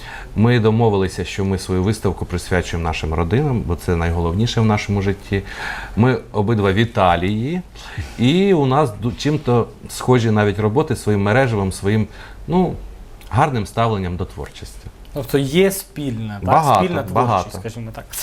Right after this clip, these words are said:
Speaker 2: А, які види будуть декоративної графіки і скульптури малої пластики представлені на цій виставці?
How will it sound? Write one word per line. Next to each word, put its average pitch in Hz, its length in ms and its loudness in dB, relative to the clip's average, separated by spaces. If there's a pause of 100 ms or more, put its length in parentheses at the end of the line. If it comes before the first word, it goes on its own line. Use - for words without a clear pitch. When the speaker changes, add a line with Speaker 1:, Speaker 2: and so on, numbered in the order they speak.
(340)
Speaker 2:
А, 139 360 4
які 190 260 2
види 214 280 2
будуть 135 280 -4
декоративної 143 640 -2
графіки 160 500 0
і 135 60 0
скульптури 139 520 0
малої 135 260 2
пластики 156 380 -2
представлені 120 480 -2
на 110 100 -6
цій - 120 -12
виставці? 110 440 -14